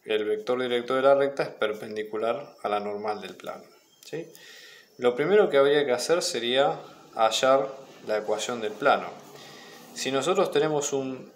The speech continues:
plano que tiene estos tres puntos, ¿sí?, lo mejor que se puede hacer es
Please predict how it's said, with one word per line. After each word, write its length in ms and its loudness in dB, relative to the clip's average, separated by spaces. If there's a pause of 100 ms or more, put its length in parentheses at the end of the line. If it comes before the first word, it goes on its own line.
(120)
plano 300 2
que 100 -2
tiene 160 -4
estos 320 -6
tres 180 -2
puntos, 720 -6 (300)
¿sí?, 360 -8 (1040)
lo 120 -2
mejor 280 -2
que 60 -4
se 140 0
puede 200 4
hacer 300 2
es 500 -2